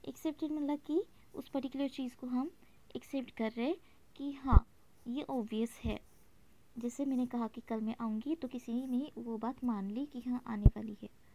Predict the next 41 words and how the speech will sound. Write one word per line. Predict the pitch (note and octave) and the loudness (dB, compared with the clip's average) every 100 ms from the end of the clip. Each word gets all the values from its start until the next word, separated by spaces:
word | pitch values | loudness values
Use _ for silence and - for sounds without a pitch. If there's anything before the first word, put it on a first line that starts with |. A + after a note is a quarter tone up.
| - - - - - - - | -20 -20 -20 -20 -20 -20 -12
मतलब | B3 - | -8 -4
accept | C#4 - B3+ | -4 -2 -4
कर | - G3+ | -2 -4
लिया। | G#3 G#3 B3 - - - - - - - - A#3 | -4 -6 -10 -18 -20 -20 -20 -20 -20 -20 -12 -2
Then | A#3+ G#3+ - - - - - A#3 | 0 0 -4 -16 -20 -20 -12 -4
read | B3+ F4 - - - - | 2 2 0 -12 -12 -2
act, | G#3+ - - - - | -2 -4 -12 -20 -8
Read | A#3+ C#4+ F4 | 0 4 6
act | D4 - | 4 0
से | - A#3+ | -4 -2
हम, | A#3 A#3 A3 A3+ - - - | -2 -2 -2 -2 -6 -18 -6
read | C4+ D4 | 0 4
act | D4 C#4+ | 2 2
का | C4+ | 0
मतलब | B3 A#3+ | 0 0
होता | A#3+ | 0
है | A#3 - | -2 -2
correct, | A3 A3+ E4 - - - - - - - - | 0 0 -2 -8 -20 -20 -20 -20 -20 -20 -6
तो | C#4+ | -4
उससे | - D4 | -2 -2
हम | D4+ C#4+ | 0 0
याद | C4 A3+ | 0 0
रखेंगे | A#3 A#3+ A3+ A3+ | -2 -2 -2 0
read | G#3+ D4+ | 2 0
को | D4+ D4+ | 0 0
अलग | D4 | 0
कर | D4 | -2
देंगे, | C#4 C4+ | -2 -2
act | C#4 A#3 G3+ - | -2 -4 -4 -8
को | - G#3 | -6 -6
अलग | A#3 A3 A3 | -4 -6 -4
कर | A#3 | -6
देंगे। | A3+ A#3+ C4 | -2 -2 -2
Read | C4 A#3 A3 | 0 0 0
मतलब | A3 A3+ A#3 A#3 - - - - - - C4 | -2 -2 -4 -4 -10 -20 -20 -20 -20 -16 -4
जब | D#4 C4 C4+ | -4 -4 -2
हम | C#4 C#4+ | -2 8
कोई | - C#4 C#4+ D4+ - - - | 8 8 2 0 -4 -20 -2
mistake | B3 B3+ - A#3+ B3+ | 2 2 8 6 6
करते | - D4+ C#4 | 0 -2 -2
हैं, | C4+ C#4 D#4 | -2 0 -2